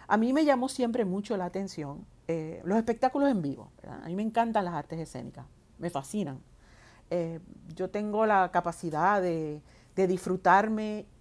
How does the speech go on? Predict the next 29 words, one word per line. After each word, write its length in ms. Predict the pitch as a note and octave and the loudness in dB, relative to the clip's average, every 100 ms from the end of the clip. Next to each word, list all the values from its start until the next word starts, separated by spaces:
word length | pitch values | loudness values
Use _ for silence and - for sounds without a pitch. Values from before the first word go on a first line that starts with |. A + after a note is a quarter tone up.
| - | -8
igualmente 880 | F#3 E3 F3 A3 G3+ F#3+ F3 - C#3 - | -4 2 4 4 0 -2 -4 -8 -12 -16
un 140 | D#3+ E3+ | -14 -6
concierto 760 | F#3+ F#3+ F#3 F3 E3+ F3+ E3 | -6 -6 -4 -4 -2 -4 -2
de 140 | D3+ C#3+ | -4 -8
música 380 | D3 - D#3+ | -10 -10 -12
clásica, 640 | - C#3+ C#3+ - F3+ E3 F3 | -6 -4 -4 -6 -8 -4 -4
de 100 | C#3 | -4
música 300 | C#3 - D#3 | -10 -10 -12
experimental, 1000 | - D3 C3+ - - D3+ E3+ E3+ E3+ F3 - - - - - | -10 -10 -10 -12 -4 -2 -2 -4 -6 -12 -20 -20 -20 -20 -8
de 200 | D#3+ D3+ | -4 -2
metal, 920 | C#3+ E3 F#3 F3+ F3 E3+ E3+ E3+ D#3+ | -2 0 0 2 4 6 6 2 -2
de 220 | D3+ A#2 C3 | -6 -6 -8
lo 120 | C3+ | -8
que 100 | D3+ | -6
sea. 400 | - F3+ A2+ G2+ | 2 2 2 -4
De, 420 | C3+ D3+ C#3+ C3+ C3 A#2+ - C#3+ | -8 -8 -8 -10 -12 -16 -16 -16
de, 140 | C3+ - | -14 -12
me, 120 | E3 - | -10 -4
a 100 | F#3 | 0
mí 100 | G#3 | 2
la 80 | |
música 340 | F#3+ F#3+ A#3 F3 | 0 -2 -2 -2
me 120 | D3 | -2
fascina 480 | - - E3+ D#3 C#3 | -6 -6 -6 -6 -8
en 100 | D#3+ | -6
todas 340 | - A3 A#3 | 0 2 2
sus, 140 | A3 - - | -2 -14 -14
sus 100 | - | -8
manifestaciones. 800 | F3 D#3 D3 C#3+ B2+ - - - | -6 -6 -8 -8 -8 -8 -14 -16